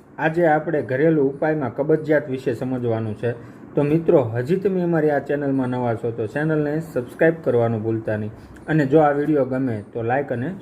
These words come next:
શેર કરવાનું ભૂલતા નહીં. મિત્રો, કબજિયાત શું છે? કબજિયાતના ઘરેલું ઉપાય શું છે? કબજિયાતનો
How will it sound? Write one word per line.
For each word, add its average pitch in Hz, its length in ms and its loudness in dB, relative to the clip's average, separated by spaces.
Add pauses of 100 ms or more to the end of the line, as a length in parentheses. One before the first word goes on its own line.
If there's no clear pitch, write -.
(120)
શેર 156 200 4
કરવાનું 113 460 -2
ભૂલતા 117 340 -2
નહીં. 107 140 -4 (1120)
મિત્રો, 165 360 4 (120)
કબજિયાત 165 520 2
શું 175 260 -4
છે? 107 280 -6 (120)
કબજિયાતના 147 1080 -2 (340)
ઘરેલું 139 400 4
ઉપાય 143 360 2
શું 117 280 -8
છે? 104 260 -16 (1080)
કબજિયાતનો 156 960 2